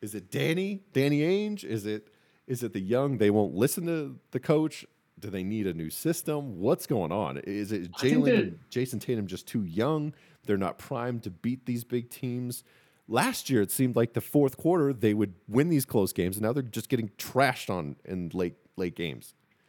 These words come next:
Speaker 1: It's driving
Speaker 2: Yeah,
Speaker 1: me
Speaker 2: it's
Speaker 1: crazy.
Speaker 2: really, it's really weird with the Celtics. I honestly can't put my finger on it. They, they basically have the same team as last year, besides, like, Gordon Hayward is a big name that,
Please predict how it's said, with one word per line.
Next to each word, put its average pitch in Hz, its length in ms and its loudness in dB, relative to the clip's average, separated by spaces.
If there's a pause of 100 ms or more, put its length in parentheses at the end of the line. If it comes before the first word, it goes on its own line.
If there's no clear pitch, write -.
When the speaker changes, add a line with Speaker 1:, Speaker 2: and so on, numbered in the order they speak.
(400)
Speaker 1:
It's 107 160 -12
driving 135 280 0
Speaker 2:
Yeah, 143 60 0
Speaker 1:
me 151 80 2
Speaker 2:
it's 156 180 0
Speaker 1:
crazy. 208 160 8
Speaker 2:
really, 160 260 4 (600)
it's - 180 -4
really 214 180 6
weird 170 220 6
with 127 100 0
the 127 60 -6
Celtics. 127 360 -2
I 131 60 -2
honestly 151 280 0
can't 135 240 -2
put 143 80 -4
my 123 100 -4
finger 135 240 -4
on 117 140 -2
it. 113 80 -2
They, 135 160 -4
they 127 200 -8
basically 175 360 6
have 151 380 2 (800)
the 131 60 -12
same 151 380 2
team 143 400 2
as 123 140 -2
last 127 300 0
year, 120 340 -2 (640)
besides, 139 440 2
like, 131 160 -2
Gordon 135 240 0
Hayward 127 380 0
is 113 80 -6
a 113 40 -4
big 113 180 -4
name 113 180 0
that, 117 200 -6